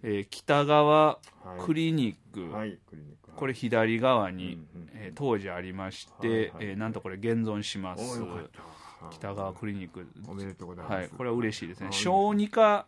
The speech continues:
Speaker 1: 内科
Speaker 2: あ、え、お医者さんね。
Speaker 1: らしいです。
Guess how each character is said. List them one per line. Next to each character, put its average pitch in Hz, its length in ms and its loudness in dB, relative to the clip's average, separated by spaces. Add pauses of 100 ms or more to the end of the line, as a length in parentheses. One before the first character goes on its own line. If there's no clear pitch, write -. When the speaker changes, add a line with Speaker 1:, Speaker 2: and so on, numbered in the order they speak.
Speaker 1:
内 170 320 4
科 - 360 -6
Speaker 2:
あ、 131 400 -4
え、 113 200 -10
お 120 100 -2
医 110 40 -6
者 101 120 -12
さ 95 120 -12
ん 98 100 -8
ね。 160 100 -4
Speaker 1:
ら 104 140 -2
し 64 280 -10
い 58 40 -18
で 62 160 -16
す。 - 200 -16